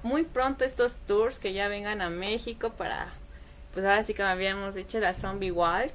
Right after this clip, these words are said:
que se ponen bastante buenas y son muy emocionantes. Entonces, pues para que estén todos al tanto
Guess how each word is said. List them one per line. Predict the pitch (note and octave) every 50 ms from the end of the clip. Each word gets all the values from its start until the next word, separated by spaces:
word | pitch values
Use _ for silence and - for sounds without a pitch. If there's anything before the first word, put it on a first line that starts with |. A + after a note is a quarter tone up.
| - -
que | F3+ D#3 - - - - - - - - - - - -
se | - D#3
ponen | - - E3+ F#3 G3+ G#3+ A3 A3+ A3 A3
bastante | G#3 G3 G#3 - G#3+ G3 F#3+ G3+ - G3+ G3+ G3
buenas | G3 G3 F#3+ F#3+ G3 G#3 A3+ C4+
y | C4+ G#3+ F3+ E3 E3+
son | - G3 A3 B3+
muy | D4+ E4+
emocionantes. | F4 D#4 A#3+ G#3 G#3+ - F3 E3+ F3 F3 - A3 C4 E4 - - - - - - - - - - - - - -
Entonces, | - G#3 A3 A#3 B3 B3 -
pues | - G3 G3+ G3
para | - F#3+ F#3 F#3+ F#3+
que | F#3+
estén | F#3+ - G#3+ A3+ B3 B3 B3
todos | C4 C4 B3+ C4 - A3
al | F#3+ F3 F3+
tanto | - - C4 C#4+ D4+ D#4 D4+ - D4+ D#4 D#4+